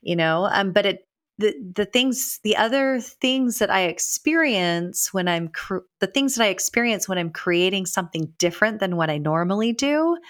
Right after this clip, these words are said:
really do inform my regular work, and it kind of makes me a little bit more creative. But let's, let's tell our audience what we think cross-training <laughs> is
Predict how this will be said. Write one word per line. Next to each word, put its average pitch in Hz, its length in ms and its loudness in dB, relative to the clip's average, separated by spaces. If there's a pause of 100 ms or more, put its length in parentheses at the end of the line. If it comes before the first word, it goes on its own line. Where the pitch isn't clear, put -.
(680)
really 220 540 0
do 190 720 2
inform 165 1040 0 (360)
my 160 420 0 (140)
regular 156 760 2
work, - 600 -2 (220)
and 175 640 2 (460)
it - 140 -8
kind - 200 -4
of 320 100 0
makes 277 320 -2
me 247 60 0
a 240 40 -2
little 233 140 0
bit 214 160 0
more 190 140 0
creative. 196 680 -2 (480)
But - 320 0
let's, - 560 0 (720)
let's 349 420 2
tell 294 320 4
our 240 180 6
audience 202 600 4
what 190 220 4
we 208 160 2
think 208 280 0
cross-training 226 760 2
<laughs> - 340 0
is - 300 2